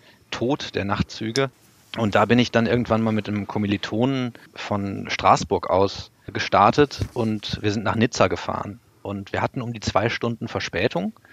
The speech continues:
Das war aber gar nicht so schlimm, weil wir dadurch eigentlich, äh, zu der Zeit, wo wir eigentlich in Nizza aussteigen wollten, wach geworden sind. Und dann hatten wir noch zwei Stunden,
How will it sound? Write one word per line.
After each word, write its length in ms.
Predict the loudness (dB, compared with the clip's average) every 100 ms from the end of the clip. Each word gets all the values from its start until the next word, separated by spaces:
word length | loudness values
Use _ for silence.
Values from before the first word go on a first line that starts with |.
| -8
Das 240 | -6 -2
war 60 | 2
aber 140 | 4
gar 140 | 4 4
nicht 140 | 4
so 80 | 0
schlimm, 400 | 0 4 4 4
weil 140 | 0 0
wir 80 |
dadurch 440 | 2 2 2 0 -2
eigentlich, 480 | -4 -4 -6 -6 -2
äh, 200 | -2 -4
zu 100 | -4
der 140 | -4
Zeit, 340 | 0 0 0
wo 100 | 0
wir 120 | -2 -2
eigentlich 300 | 0 -4 -2
in 80 |
Nizza 280 | -4 0 0
aussteigen 500 | 2 0 0 -2 -2
wollten, 360 | 0 0 0 0
wach 220 | 0 0
geworden 360 | -6 -2 -2 -2
sind. 300 | -4 -4 -2
Und 60 |
dann 120 | -2 -2
hatten 180 | -2 -2
wir 80 | -2
noch 140 | -4
zwei 280 | -2 2 2
Stunden, 520 | 0 -4 -4 -4